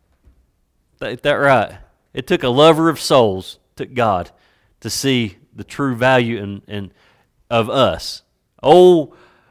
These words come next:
old, ugly, ragged sinners, he's still seen the value in each one of us. That's why he gave us this gift. He knows our true value.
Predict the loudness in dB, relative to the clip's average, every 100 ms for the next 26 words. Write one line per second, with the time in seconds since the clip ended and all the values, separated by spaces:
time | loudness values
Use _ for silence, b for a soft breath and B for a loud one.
0 | b 0 4 6 6 4 6 6 6 4
1 | 0 0 -8 -8 0 2 2 0 -4 -4
2 | -2 0 -2 -6 -10 -18 _ _ _ _
3 | -10 -10 -6 0 0 0 -2 -4 -4 -8
4 | -14 _ -12 -8 -4 -2 -2 -4 -10 -14
5 | _ -12 -10 -10 -10 -8 -6 -6 -6 -8
6 | -16 -18 _ _ _ _ _ _ _ _
7 | _ _ _ _ _ -6 -6 -2 0 0
8 | -2 -2 -2 -4 -6 -12 -12 -12 -10 -8
9 | -10 -12 -10 -4 -2 -2 -4 -6 -6 -6
10 | -8 -8 -8 -10 -12 -16